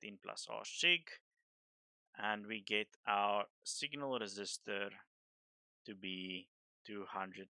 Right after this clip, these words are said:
and seventy kilo ohms. So if we want to insert the eight volt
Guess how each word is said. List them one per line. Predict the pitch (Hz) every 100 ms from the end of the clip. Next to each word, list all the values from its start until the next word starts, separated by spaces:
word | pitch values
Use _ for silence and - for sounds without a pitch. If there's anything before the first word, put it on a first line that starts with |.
| -
and | 98 95 -
seventy | - 95 95 92 - 95 95 95 _ _ _ -
kilo | 110 104
ohms. | - 101 - -
So | 87
if | 98
we | 123
want | 117 113
to | 110
insert | 113 104 107 101
the | - -
eight | 131 135 -
volt | 123 117 -